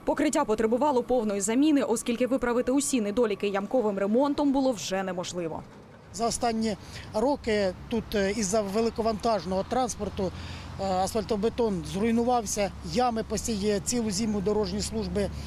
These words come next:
Speaker 2: е, холодним асфальтом пломбували, так можна сказати, е, ці ями.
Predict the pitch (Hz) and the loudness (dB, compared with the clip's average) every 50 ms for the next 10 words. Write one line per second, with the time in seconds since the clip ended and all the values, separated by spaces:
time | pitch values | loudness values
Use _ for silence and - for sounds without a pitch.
0 | - - - - - - 196 208 208 196 185 - 220 226 226 254 262 202 202 226 | -8 -8 -10 -8 -6 -4 -2 0 0 0 0 0 0 0 2 2 2 0 0 0
1 | 208 233 - - 214 226 220 214 - 226 202 196 180 - - - - - 220 233 | 0 0 0 0 0 0 0 0 -2 -2 -2 -2 -2 -4 -6 -8 -4 -2 0 2
2 | 233 220 185 220 226 214 226 220 208 214 202 - 208 - - 214 208 180 202 185 | 2 2 2 2 2 4 4 4 2 0 0 -2 -2 -2 -2 -2 -2 -2 -2 -2
3 | - - 214 185 202 208 202 - - 202 202 202 196 180 165 - - - - - | -2 -2 0 0 0 0 0 -2 -2 -2 0 2 2 0 0 -2 -4 -4 -4 -2
4 | - - 233 220 220 226 214 202 196 185 | -2 0 0 2 2 2 2 2 0 0